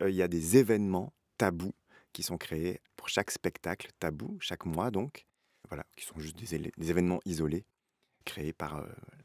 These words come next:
les pages de The Red Moon Company et Lovell Center.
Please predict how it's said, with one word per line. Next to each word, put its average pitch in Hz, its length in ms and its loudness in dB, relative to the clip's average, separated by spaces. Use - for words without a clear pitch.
les 80 100 -12
pages 76 380 -6
de 73 320 -6
The - 80 -4
Red 80 160 2
Moon 85 140 0
Company 80 500 -2
et 82 100 -2
Lovell 80 300 -2
Center. 80 340 -8